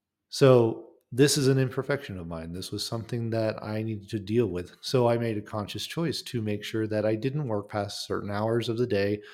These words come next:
unless absolutely necessary. Through this process, I regained much of my health,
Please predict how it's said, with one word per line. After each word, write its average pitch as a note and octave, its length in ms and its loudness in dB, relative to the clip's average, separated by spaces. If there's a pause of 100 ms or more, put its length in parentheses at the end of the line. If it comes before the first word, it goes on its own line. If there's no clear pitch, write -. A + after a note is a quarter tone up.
(240)
unless C3+ 320 4
absolutely G#2+ 500 -2
necessary. - 680 -8 (800)
Through A#2+ 140 4
this A2 180 2
process, C#3+ 480 4
I A2 200 4
regained B2 520 2 (240)
much A2 240 -4
of G2+ 80 -10
my G2 80 -4
health, B2+ 380 -2